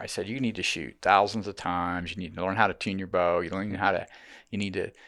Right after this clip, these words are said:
do all those things." And I s-, explained, you know,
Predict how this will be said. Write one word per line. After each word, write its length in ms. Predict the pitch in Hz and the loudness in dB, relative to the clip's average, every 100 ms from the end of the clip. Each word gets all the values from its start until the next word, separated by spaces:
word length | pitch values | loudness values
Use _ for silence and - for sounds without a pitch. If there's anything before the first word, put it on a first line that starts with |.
| _ _ _ _ _ _ _ | _ _ _ _ _ _ _
do 200 | 113 143 | 6 12
all 180 | 131 127 | 12 12
those 180 | 107 - | 10 8
things." 280 | 101 101 110 | 4 4 2
And 80 | |
I 40 | 98 | 2
s-, 220 | - - | 0 -4
explained, 600 | 104 - 104 92 95 98 | -6 0 0 0 -4 -8
you 120 | - 92 | -8 -6
know, 180 | 85 | -8